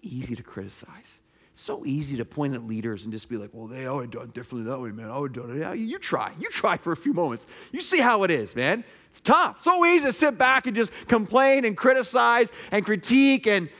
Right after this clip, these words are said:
and, and be grumpy all the time. What about, what, what about jumping in the game and being part of the solution? Now, I'm not, that's, there's no one I'm talking to here right now about that, okay? That's just not at all. Not at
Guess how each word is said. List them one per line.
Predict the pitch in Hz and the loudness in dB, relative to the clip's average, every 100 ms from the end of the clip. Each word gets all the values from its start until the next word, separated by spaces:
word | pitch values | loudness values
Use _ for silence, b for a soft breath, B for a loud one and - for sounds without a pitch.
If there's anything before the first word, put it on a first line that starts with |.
| B B B B - | B B B B -2
and, | 180 160 | 0 0
and | 165 175 | 0 0
be | 170 | 0
grumpy | 180 254 262 | 4 4 4
all | 247 | 0
the | |
time. | 214 | 2
What | 262 | 0
about, | 277 262 196 | 0 -2 -4
what, | 151 214 | -2 0
what | 214 | 2
about | 247 190 | 0 -2
jumping | 220 240 | -2 -2
in | 208 | -4
the | |
game | 127 143 262 190 | -4 -6 -4 -4
and | 139 | -4
being | 170 147 | -4 -6
part | 160 | -6
of | 185 | -8
the | 151 | -10
solution? | 131 139 269 - 101 113 | -10 -8 -10 -14 -18 -20
Now, | - 117 | -14 -10
I'm | 160 | -10
not, | 135 - | -10 -12
that's, | 143 - - _ _ _ | -14 -14 -20 _ _ _
there's | 123 | -16
no | 107 101 113 131 | -12 -8 -4 -2
one | 120 | -2
I'm | 117 | -6
talking | 117 117 104 | -8 -10 -10
to | 110 | -8
here | 110 | -4
right | 110 | -4
now | 110 | -6
about | 101 104 | -6 -8
that, | 101 - | -8 -10
okay? | - 104 | -8 -6
That's | 110 - | -6 -8
just | - | -14
not | - 117 117 | -6 -4 -4
at | 107 | -4
all. | 104 104 | -8 -10
Not | - 117 120 127 | -10 -6 -4 -6
at | 117 120 | -6 -8